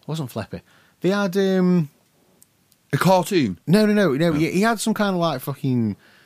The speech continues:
Speaker 1: um,
Speaker 2: Aquaman.
Speaker 1: thingy on its head. This dolphin had this, this
Speaker 2: It had laser beams
Speaker 1: this
Speaker 2: on
Speaker 1: thing
Speaker 2: its
Speaker 1: on
Speaker 2: head.
Speaker 1: its head that translated what he was saying through a computer. It had Roy,
Speaker 2: Oh, you're
Speaker 1: Roy
Speaker 2: talking
Speaker 1: Scheider in.
Speaker 2: the film with Keanu Reeves then?
Speaker 1: No.
Speaker 2: And at the end, it's got a big dolphin.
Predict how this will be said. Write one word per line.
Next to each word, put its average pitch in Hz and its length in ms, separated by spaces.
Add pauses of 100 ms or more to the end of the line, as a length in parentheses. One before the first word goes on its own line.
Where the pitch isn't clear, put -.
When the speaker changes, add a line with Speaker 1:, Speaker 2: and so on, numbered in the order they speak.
(140)
Speaker 1:
um, 107 640
Speaker 2:
Aquaman. 92 480 (100)
Speaker 1:
thingy 165 720
on 127 160
its - 180
head. 143 280 (160)
This 127 160
dolphin 151 380
had 131 160
this, 120 180
this 123 300 (140)
Speaker 2:
It 95 100
had 107 200
laser 127 420
beams 117 360
Speaker 1:
this 113 40
Speaker 2:
on 110 100
Speaker 1:
thing 156 140
Speaker 2:
its 151 80
Speaker 1:
on 147 120
Speaker 2:
head. - 60
Speaker 1:
its - 100
head 95 460
that 120 300 (340)
translated 135 840
what 117 180
he 107 60
was 98 140
saying 127 460 (340)
through 120 240
a 101 40
computer. 123 500 (760)
It 131 140
had 160 160
Roy, 160 360 (320)
Speaker 2:
Oh, 254 280
you're 165 140
Speaker 1:
Roy 170 100
Speaker 2:
talking 220 420
Speaker 1:
Scheider 160 180
in. 110 60
Speaker 2:
the 123 380
film 117 340
with 95 140
Keanu 92 440
Reeves 185 220
then? 143 260
Speaker 1:
No. 277 480
Speaker 2:
And 127 120
at - 100
the 127 140
end, 170 240
it's 104 100
got 101 180
a 98 40
big 107 260
dolphin. 131 460